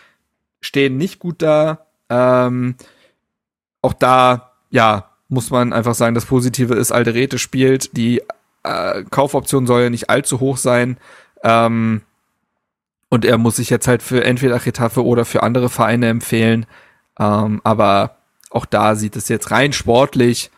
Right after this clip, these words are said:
nicht allzu gut aus, aber er hat sich zumindest körperlich gefangen und spielt.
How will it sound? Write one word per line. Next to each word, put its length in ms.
nicht 200
allzu 320
gut 260
aus, 440
aber 180
er 80
hat 80
sich 140
zumindest 360
körperlich 440
gefangen 320
und 120
spielt. 400